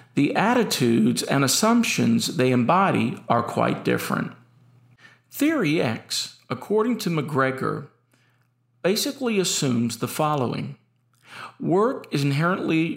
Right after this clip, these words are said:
distasteful to most people, and they will attempt to avoid work whenever possible. Most people are not ambitious, have little desire for responsibility,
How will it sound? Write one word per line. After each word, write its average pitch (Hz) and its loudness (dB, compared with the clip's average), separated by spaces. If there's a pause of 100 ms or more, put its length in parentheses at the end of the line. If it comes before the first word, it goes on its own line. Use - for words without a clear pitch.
distasteful 139 -2
to - -4
most 120 -2
people, 120 -4 (400)
and 139 0
they 151 2
will 147 2
attempt 165 -4
to 180 2
avoid 135 0
work 123 -2
whenever 117 0
possible. - -4 (600)
Most 190 0
people 151 0
are 123 0
not 117 0
ambitious, 151 -2 (400)
have 117 -6
little 131 2
desire 156 0
for 147 -2
responsibility, 127 -2